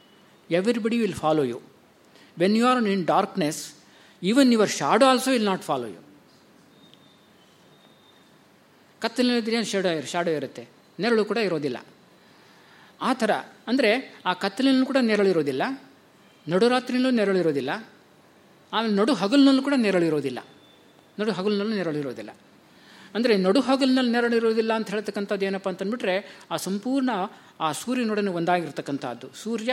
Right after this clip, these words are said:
ಮತ್ತು ನಾನು, ನಾನು ಒಂದೇ ಸರಳ ರೇಖೆಯಲ್ಲಿ ಇದ್ಬಿಡ್ತೀವಿ, ಒಂದಾಗ್ಬಿಟ್ಟಿರ್ತೀವಿ. ಹಾಗೆ ಆ ಪರಮಾತ್ಮನಲ್ಲಿ ಒಂದಾಗಿರ್ತಕ್ಕಂಥ ಸ್ಥಿತಿನಲ್ಲೂ ಕೂಡ ಪ್ರಪಂಚ ಇರೋದಿಲ್ಲ, ನೆರಳಿರೋದಿಲ್ಲ, ಪ್ರಪಂಚ ಇರೋದಿಲ್ಲ. ಹಾಗೆಯೇ ನಡುರಾತ್ರಿನಲ್ಲೂ ಕೂಡ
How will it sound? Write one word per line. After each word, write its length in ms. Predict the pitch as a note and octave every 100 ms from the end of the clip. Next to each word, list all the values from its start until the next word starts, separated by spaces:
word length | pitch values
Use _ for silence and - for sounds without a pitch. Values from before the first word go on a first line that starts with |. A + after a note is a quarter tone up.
| C4
ಮತ್ತು 300 | G#3+ - E3+
ನಾನು, 280 | D#3+ F3+ G3
ನಾನು 360 | E3 G3 A#3+ -
ಒಂದೇ 380 | E3 G3 G#3+ G#3
ಸರಳ 220 | G3+ E3
ರೇಖೆಯಲ್ಲಿ 360 | D#3+ D#3+ D3+ C#3
ಇದ್ಬಿಡ್ತೀವಿ, 340 | C3+ A#2 A#2+
ಒಂದಾಗ್ಬಿಟ್ಟಿರ್ತೀವಿ. 800 | C3+ E3+ F#3+ D#3 C#3+ A2+ B2 A#2 - - - - - - -
ಹಾಗೆ 500 | - C4 C#4 G#3 B3+ - -
ಆ 80 | -
ಪರಮಾತ್ಮನಲ್ಲಿ 720 | - E3 G#3+ C4+ C4+ B3+ B3 G#3
ಒಂದಾಗಿರ್ತಕ್ಕಂಥ 800 | F3+ G#3 B3 A#3 A3 A3 G#3+
ಸ್ಥಿತಿನಲ್ಲೂ 520 | F3 - G#3 G3+ F3+ E3+
ಕೂಡ 180 | B3+ D#3+ G3 - -
ಪ್ರಪಂಚ 340 | D#3+ G#3+ G3+
ಇರೋದಿಲ್ಲ, 420 | G3 F3 E3 D3 C3 - D#3
ನೆರಳಿರೋದಿಲ್ಲ, 600 | F3 F3 E3 D#3+ C#3 A#2 - - - - - - - - - - -
ಪ್ರಪಂಚ 320 | - F#3 F#3 F3+
ಇರೋದಿಲ್ಲ. 380 | D#3+ C#3+ A2+ G#2+ - - - _ - - - - - -
ಹಾಗೆಯೇ 400 | A3 C#4 C#4+ B3
ನಡುರಾತ್ರಿನಲ್ಲೂ 800 | G#3 A3+ C#4+ C#4+ C#4+ C4+ B3
ಕೂಡ 140 | A#3